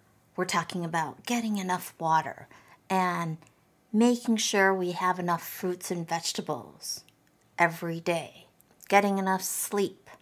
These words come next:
mindful movement, and listening to our body. So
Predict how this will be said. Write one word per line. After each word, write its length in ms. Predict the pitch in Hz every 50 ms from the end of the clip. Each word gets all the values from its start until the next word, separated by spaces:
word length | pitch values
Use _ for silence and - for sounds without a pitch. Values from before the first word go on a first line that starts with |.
| - - - - - - - - _ _ _
mindful 600 | - 160 165 170 180 185 196 - - 214 208 202
movement, 1000 | 196 190 190 196 208 214 220 220 214 - - 180 151 - - - _ - - - - - _ _ _ _ _ _ _ _ _ _ _ _ _ _ _
and 220 | - 196 196 185 175
listening 480 | 190 190 185 - - 190 185 185 185
to 220 | 185 - 185 185 175
our 100 | 170 170
body. 460 | 165 170 170 175 185 180 151 - - _ _ _
So 420 | - - - 175 160 151 147 147